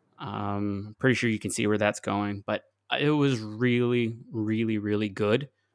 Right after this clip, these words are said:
Michael Keaton, he's just a badass. He's so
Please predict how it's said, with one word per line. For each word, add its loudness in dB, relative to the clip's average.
Michael 2
Keaton, 2
he's -2
just 2
a 6
badass. -2
He's 0
so 8